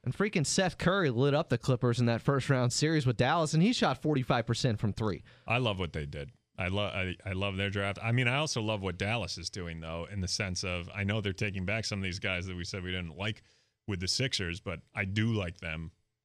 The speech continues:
Speaker 2: when it comes to being in the Maverick system.
Speaker 1: With Richardson, 'cause they don't need nearly as much three-point shooting. They need more defense.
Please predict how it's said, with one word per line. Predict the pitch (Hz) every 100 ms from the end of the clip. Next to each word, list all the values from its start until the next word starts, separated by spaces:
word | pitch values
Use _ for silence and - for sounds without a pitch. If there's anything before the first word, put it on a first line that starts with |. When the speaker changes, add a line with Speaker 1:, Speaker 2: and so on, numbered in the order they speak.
| _ _
Speaker 2:
when | 104 87
it | 87
comes | 101 90 90
to |
being | 90 95 87 87
in | 82
the | 80
Maverick | 85 90 80 -
system. | 90 85 -
Speaker 1:
With | 110 107
Richardson, | 143 - 127 135 123
'cause | 135 113
they | 147
don't | 170 143 -
need | 101 143 175 127 104
nearly | 117 120 117
as | 101
much | 110 104 -
three-point | 110 110 - 104 98
shooting. | - 98 104 117
They |
need | 139 143
more | 127 123
defense. | 101 147 - 82 107 -